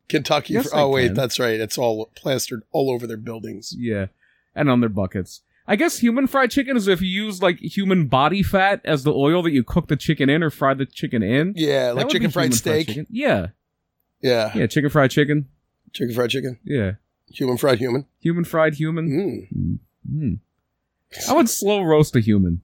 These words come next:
Speaker 2: Uh, they're supposed to taste like pig. They always call human long pig,
Speaker 1: Long
Speaker 2: like
Speaker 1: pig.
Speaker 2: cannibals
Speaker 1: Yeah, well, we
Speaker 2: will.
Speaker 1: did an episode called Long
Speaker 2: Yeah.
Speaker 1: Pig, my dude.
Speaker 2: Yeah, exactly. So I, I think if I was making human, if I was preparing human meat,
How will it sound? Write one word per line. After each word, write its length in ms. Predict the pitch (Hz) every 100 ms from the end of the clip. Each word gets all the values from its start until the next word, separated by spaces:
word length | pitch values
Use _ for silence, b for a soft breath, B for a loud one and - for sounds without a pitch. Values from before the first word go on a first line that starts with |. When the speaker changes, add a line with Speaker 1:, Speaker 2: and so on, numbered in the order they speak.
| -
Speaker 2:
Uh, 80 | 131
they're 100 | 165
supposed 260 | - 226
to 60 | 214
taste 240 | 208 185
like 220 | 185 143 -
pig. 400 | - 139 151 151 -
They 80 | 143
always 200 | 147 -
call 160 | 160
human 300 | 143 143 139
long 200 | 123 131
pig, 200 | 135 131
Speaker 1:
Long 100 | 139
Speaker 2:
like 140 | 131 110
Speaker 1:
pig. 80 | 113
Speaker 2:
cannibals 180 | 117
Speaker 1:
Yeah, 80 | 156
well, 160 | 196 196
we 100 | 214
Speaker 2:
will. 60 | 214
Speaker 1:
did 120 | 208
an 100 | 208
episode 400 | 233 - - 113
called 180 | 131 117
Long 140 | 110
Speaker 2:
Yeah. 280 | 320 147 95
Speaker 1:
Pig, 80 | 107
my 120 | 113
dude. 300 | 110 127 170
Speaker 2:
Yeah, 100 | 170
exactly. 680 | 170 139 190 302 170 139 113 -
So 220 | - 185
I, 160 | 190 190
I 60 |
think 180 | 190 254
if 100 | 320
I 60 | 262
was 160 | 196
making 380 | 190 196 196 190
human, 280 | 165 170 147
if 60 |
I 60 | 139
was 100 | 135
preparing 460 | - 135 165 170 160
human 360 | 151 143 135
meat, 280 | 135 123 104